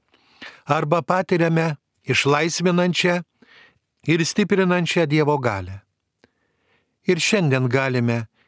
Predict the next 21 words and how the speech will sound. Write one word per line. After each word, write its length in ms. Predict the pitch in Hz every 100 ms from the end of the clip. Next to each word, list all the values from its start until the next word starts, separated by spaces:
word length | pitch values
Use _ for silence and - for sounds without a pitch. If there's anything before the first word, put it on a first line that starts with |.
| -
įžengti 680 | 131 120 131 131 151 190 190 - _ _ _ _ _ _ _ _ _ _ _ _
į 140 | - 131
dangaus 400 | 139 131 135 135
karalystės 640 | 143 131 123 123 - 131 107
džiaugsmą. 540 | 104 95 - - 95 - _ _ _ _ _ _ _ _ _
Šiandien 520 | - - 202 185 185 165
melskimės, 680 | 123 110 - 107 107 - - _ _ _ _ - _ -
kad 220 | 156 180
mūsų 320 | 202 - 190
dienomis 580 | 151 165 160 165 196 151
Dievas 400 | 143 180 170 151
siųstų 500 | - 185 165 - 170 160 _ _ _ _ _ _ _ _ _ _ 127
mums 560 | 160 185 165 - - - _ _ _ _ _ _ _ -
tų, 380 | 160 190 220 220 _ _ -
kurie 240 | 143 156 165
tvirtai 580 | - 151 139 185 208
ir 60 | 196
drąsiai 480 | 156 180 185 - 165
skelbs 540 | - - 160 165 - 143
mums 300 | 151 139 160
Evangeliją. 720 | 139 143 131 127 104 101